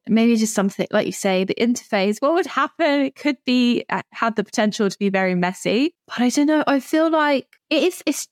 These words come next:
it's, you know what? It's really tricky 'cause I'm trying to think from the perspective of what do they want us to do when we're on threads? Do they want us to hit the reply button and start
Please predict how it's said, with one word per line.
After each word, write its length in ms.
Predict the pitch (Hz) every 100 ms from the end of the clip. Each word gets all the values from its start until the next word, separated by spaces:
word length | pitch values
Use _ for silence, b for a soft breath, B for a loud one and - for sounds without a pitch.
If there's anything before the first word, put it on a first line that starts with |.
| -
it's, 240 | 285 - 359
you 120 | 392
know 60 |
what? 140 | 339 240
It's 100 | -
really 120 | 269
tricky 220 | 302 247
'cause 160 | 233 247
I'm 120 | 254
trying 160 | 285 311
to 40 |
think 200 | 302 -
from 140 | 262
the 60 | 240
perspective 480 | 240 - - 226 208
of 200 | 202 208
what 280 | 233 240 - _ -
do 80 | 233
they 160 | 214 214
want 220 | 202 196
us 280 | 202 175 -
to 120 | 214
do 380 | 208 196 175 180
when 160 | 190 185
we're 140 | 185
on 120 | 175
threads? 420 | 175 - 82 - _ _ _ _
Do 100 | 262
they 140 | 269 277
want 160 | 151
us 80 | 220
to 100 | 226
hit 140 | 226
the 40 | 202
reply 360 | 202 214 190
button 440 | 185 175 - 185 185
and 200 | 185 170
start 480 | - 180 165 -